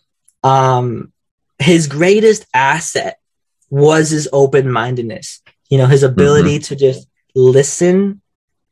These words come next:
Speaker 1: and, like, surrender. So we actually did shadow work with him, and we were able to heal, like, so much, you know, of his, his trauma and whatnot. And he, like, came back to me,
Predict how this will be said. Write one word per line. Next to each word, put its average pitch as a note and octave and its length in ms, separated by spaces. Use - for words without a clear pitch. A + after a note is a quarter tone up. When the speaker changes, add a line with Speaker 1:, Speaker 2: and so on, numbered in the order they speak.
Speaker 1:
and, C3 380
like, A#2+ 420
surrender. C3+ 540
So C#3+ 100
we D3+ 100
actually D3 300
did D3+ 200
shadow C3 340
work B2+ 260
with - 120
him, B2 340
and C3 340
we C#3 120
were C3 80
able C3+ 280
to C3+ 120
heal, C3 680
like, A#2+ 380
so - 600
much, C#3 520
you C3+ 100
know, A#2+ 320
of C3 180
his, B2+ 400
his C#3 200
trauma C3+ 420
and B2+ 100
whatnot. A#2+ 260
And C#3 80
he, C#3+ 120
like, C3 140
came D#3 260
back C3 300
to C#3 100
me, B2+ 260